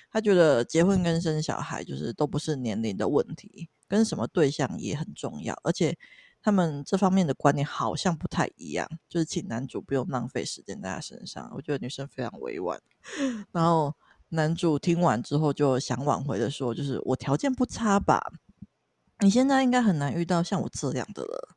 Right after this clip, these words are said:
然后讲完之后还补了一句说：“哎，你生气了吗？”然后后面女生就没有回男主了。然后直到隔天，那个男主又来，跑来解释说：“哎，你气消了吗？我昨天讲那些没有别的意思，只是讲女生本来就是会因为，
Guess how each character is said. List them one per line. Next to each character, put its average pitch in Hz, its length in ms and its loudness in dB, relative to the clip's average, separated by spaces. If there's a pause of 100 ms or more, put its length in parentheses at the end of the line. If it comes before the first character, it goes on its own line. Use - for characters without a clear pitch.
(400)
然 139 100 -4
后 147 380 2
讲 - 180 -2
完 120 80 0
之 127 80 -2
后 147 60 2
还 151 160 0 (260)
补 147 160 2
了 104 80 2
一 139 40 -4
句 151 120 -8
说 156 140 -2
：“哎， 208 80 -2 (160)
你 139 80 -6
生 156 180 2
气 170 200 2
了 131 100 2
吗？” 127 300 -4 (600)
然 151 120 0
后 165 40 6
后 208 120 4
面 214 180 4
女 139 80 -2
生 139 180 0
就 147 140 0
没 135 100 -4
有 127 140 -2
回 113 220 -2
男 - 260 -6
主 50 240 -16
了。 - 180 -16
然 123 80 -6
后 151 80 2
直 156 140 -10
到 170 140 4
隔 87 240 -4
天， - 320 -8
那 165 100 -4
个 160 120 -4
男 131 200 -2
主 - 160 -8
又 151 100 2
来， 120 220 2
跑 - 200 -6
来 95 60 -2
解 - 160 -8
释 156 200 -6
说 - 200 -8
：“哎， 170 80 -2 (420)
你 151 80 -14
气 202 220 -2
消 151 240 4
了 127 120 2
吗？ 113 320 -6 (420)
我 170 100 -2
昨 165 140 2
天 190 140 6
讲 - 200 2
那 131 120 0
些 135 180 -4
没 139 100 -4
有 117 80 -2
别 80 220 -4
的 - 140 -6
意 120 180 -8
思， - 240 -14
只 - 160 -8
是 190 440 4 (120)
讲 - 180 -2 (220)
女 135 100 -8
生 190 240 2
本 165 160 0
来 - 140 -6
就 - 100 -12
是 147 200 -4
会 160 180 2
因 135 160 -4
为， 139 320 -2